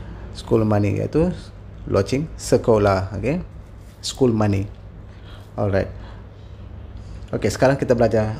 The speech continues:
uh, cara nak menyebut, uh, satu saat, satu minit, sepuluh minit, uh, macam tu, kan? Okey. Dalam bahasa Tamil, untuk menyebut, uh, satu saat ialah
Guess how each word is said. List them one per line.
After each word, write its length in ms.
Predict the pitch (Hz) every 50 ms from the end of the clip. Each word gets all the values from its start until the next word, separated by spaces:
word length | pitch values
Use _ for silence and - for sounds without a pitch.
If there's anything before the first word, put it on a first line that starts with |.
| -
uh, 480 | - 110 107 101 101 98 98 98 101 104 - -
cara 240 | 127 120 123 127
nak 160 | 123 120 110 110
menyebut, 320 | 113 113 113 120 113 - - - - - - - - - - 101
uh, 400 | 98 92 90 90 92 90 90 92 -
satu 400 | - - - - - 85 - 98
saat, 640 | - - 135 127 - 131 127 120 120 120 117 110 - - - - - - - - - - -
satu 240 | - 85 - -
minit, 480 | 92 113 131 131 127 127 123 123 117 -
sepuluh 240 | - - 98 92 95
minit, 640 | 107 127 139 139 131 127 123 123 123 120 - - - -
uh, 240 | - 101 101 101 98
macam 240 | 95 98 - 107 107
tu, 80 | 139
kan? 160 | 156 139 98 - - - - - - - - 98
Okey. 240 | - - - 98 - - - - - - - - - - - -
Dalam 240 | 113 117 139 170
bahasa 240 | 175 160 147 147 151
Tamil, 480 | 147 - 110 110 101 92 90 92 98 110 123 123 - - - - - -
untuk 320 | 117 117 113 - 139 120
menyebut, 480 | 127 127 131 127 123 131 139 120 117 - -
uh, 560 | - 117 110 107 107 107 107 104 104 104 104 101
satu 400 | 98 - - 135 135 - 156 143
saat 560 | - - 127 - - 123 127 139 131 117 -
ialah 480 | 123 117 110 107 117 127 131 - -